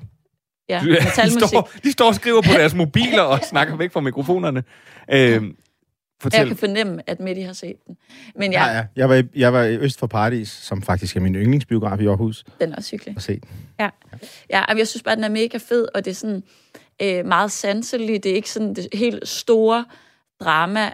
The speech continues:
Speaker 1: altså sådan spændingskurvemæssigt er det meget sådan, øh, karakterdrevet, man er med ham, hvordan han, altså, oplever det her med at miste en af sine sanser, og det synes jeg bare er vildt interessant.
Speaker 2: Du skal tale ind i mikrofonen.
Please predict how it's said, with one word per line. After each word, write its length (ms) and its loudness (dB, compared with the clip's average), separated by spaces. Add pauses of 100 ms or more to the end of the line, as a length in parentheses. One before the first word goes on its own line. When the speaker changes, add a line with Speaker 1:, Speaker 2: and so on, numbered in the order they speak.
Speaker 1:
altså 220 -8
sådan 200 -12
spændingskurvemæssigt 1160 -10
er 80 -14
det 100 -16
meget 320 -2
sådan, 380 -12 (180)
øh, 60 -12 (460)
karakterdrevet, 720 -6
man 140 -12
er 160 0
med 140 -8
ham, 320 -4
hvordan 340 -6
han, 320 -6 (1300)
altså, 240 -6 (140)
oplever 380 -2
det 120 -6
her 80 -4
med 120 -8
at 60 -8
miste 400 -6
en 180 -10
af 120 -18
sine 220 -14
sanser, 460 -10
og 220 -20 (640)
det 100 -18
synes 120 -2
jeg 80 -2
bare 120 -4
er 60 -4
vildt 200 -4
interessant. 500 -16 (800)
Speaker 2:
Du 40 -2
skal 120 -4
tale 180 -2
ind 80 -4
i 60 -6
mikrofonen. 340 -12